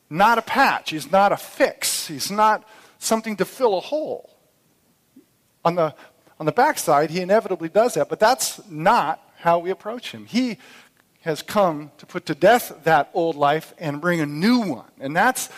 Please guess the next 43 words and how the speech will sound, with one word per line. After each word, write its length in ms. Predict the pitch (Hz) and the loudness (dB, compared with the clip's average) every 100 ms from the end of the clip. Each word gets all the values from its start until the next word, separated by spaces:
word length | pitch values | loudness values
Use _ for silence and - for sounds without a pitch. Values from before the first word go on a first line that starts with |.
| - - 156 | -20 -20 -2
been 300 | 196 208 190 | 2 2 2
the, 220 | 151 147 | 0 0
the 120 | 147 | -6
main 400 | 143 180 208 226 | -4 -4 -2 -4
thrust 480 | 190 - 208 226 - | -6 2 4 4 -2
of 100 | 156 | -12
these, 380 | 165 160 - - _ _ | -10 -8 -8 -12 _ _
this 180 | 139 | -8
chapter 480 | - - 190 220 233 | -2 2 4 2 -4
and 120 | 214 | -6
these 200 | 202 190 | -6 -8
messages, 760 | 208 226 - 190 107 69 - - _ _ _ _ _ - - | -4 -4 -4 -16 -16 -14 -14 -16 _ _ _ _ _ -20 -2
in 180 | 180 180 | -2 2
what 200 | 196 196 | 2 2
Jesus 420 | 202 214 208 196 | -6 -4 -6 -6
has 220 | 170 - | -8 -10
termed 580 | - - 220 208 190 196 - 120 _ _ _ - - | -8 -4 0 0 -2 -8 -16 -20 _ _ _ -20 0
the, 280 | 170 160 156 - _ - | 2 2 -2 -6 _ -20
the 140 | 180 147 | -2 -2
new 180 | 180 208 | 0 0
birth, 400 | 202 208 147 156 | 2 2 0 -6
or 80 | |
being 320 | 143 180 165 131 | -6 -4 -4 -6
born 560 | 170 196 208 214 208 | -4 0 2 0 -2
again, 600 | 170 165 139 190 202 185 | -6 -6 -2 0 0 0
or 260 | 170 160 151 | -2 -4 -4
more 280 | 143 156 160 | -6 -6 -6
particularly 800 | 170 156 170 175 160 160 165 160 | -6 -6 -6 -6 -8 -6 -6 -4
and 80 | |
accurately, 460 | 143 143 147 156 165 | 0 -2 -2 -8 -8
born 460 | 160 180 214 220 214 | -10 0 2 2 0
from 240 | 220 190 | -4 -2
above, 440 | 180 - 208 208 | -2 2 4 4
a 80 | 165 | 2
new 560 | 151 175 214 262 269 262 | -8 -6 -2 0 0 0
life 460 | 233 233 247 233 - | 0 2 2 0 -4
that 120 | 170 | -6
originates. 680 | 139 143 135 139 107 - - | -6 -10 -8 -8 -8 -12 -18
He 120 | _ | _
comes 220 | - 202 | -2 -2
to 80 | - | -2
give 160 | 208 202 | -2 -2
something 420 | 214 202 190 165 | 0 -4 -4 -8